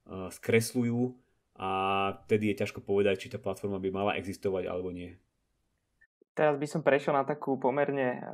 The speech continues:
Speaker 2: horúcu tému, teda je to covid devätnásť, sú tu nejaké obavy z tretej vlny, je tu nejaká neistota na trhu. Ekonomika po pandémii alebo ešte počas pandémie, sa pomerne rýchlo začala zotavovať.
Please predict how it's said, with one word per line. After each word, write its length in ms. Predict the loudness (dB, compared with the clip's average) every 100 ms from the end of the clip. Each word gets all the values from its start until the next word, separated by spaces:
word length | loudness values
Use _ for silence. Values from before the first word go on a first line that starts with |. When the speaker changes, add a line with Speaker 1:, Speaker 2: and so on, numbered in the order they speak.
| 2
Speaker 2:
horúcu 440 | 6 6 4 -2
tému, 400 | 2 2 2 0
teda 480 | 0 0 2 4 2
je 80 | 0
to 80 | -6
covid 360 | -2 -2 -2 -2
devätnásť, 960 | 0 0 -2 -2 0 0 -4 -8 -6
sú 200 | -6 -6
tu 120 | -8 -6
nejaké 320 | -8 -6 -4
obavy 480 | 0 0 2 -2 -2 -10 _ _
z 120 | -10 -6 -4 -2
tretej 400 | 0 0 0 0
vlny, 480 | 0 -2 -2 -4 -10 _ _ _ -4 -2 -2
je 60 | -2
tu 80 | -4
nejaká 320 | -4 -4 -4
neistota 480 | -2 -4 -4 -6 -2
na 160 | -2
trhu. 480 | -4 -6 -4 -2 -2 -6 _ _ _ -10 -4 -4 -6 _ _ _ _
Ekonomika 640 | -4 0 0 0 0 0
po 380 | 0 -2 -4 -8 _
pandémii 560 | 0 2 0 0 0 0
alebo 240 | 2 0
ešte 320 | -4 -4 -4 -4
počas 480 | -2 -2 2 -2 -2
pandémie, 800 | -6 -6 -2 -2 0 0 0 -4 -4 0 2
sa 240 | 0 -2 0
pomerne 400 | 2 2 2 0
rýchlo 320 | -4 -2 -2
začala 400 | -2 -4 -2 -2
zotavovať. 640 | -2 0 0 2 0 0